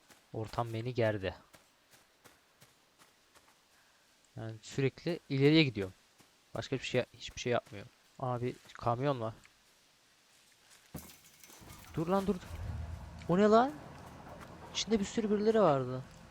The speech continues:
Üstümüze mi geliyor?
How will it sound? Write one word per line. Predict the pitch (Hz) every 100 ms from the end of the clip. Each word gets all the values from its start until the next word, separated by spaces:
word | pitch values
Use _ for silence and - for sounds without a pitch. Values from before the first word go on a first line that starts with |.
| - - - - - - - - - - - - - - - - - - - - - - - - - - - -
Üstümüze | 143 - 151 151
mi | 180
geliyor? | 131 117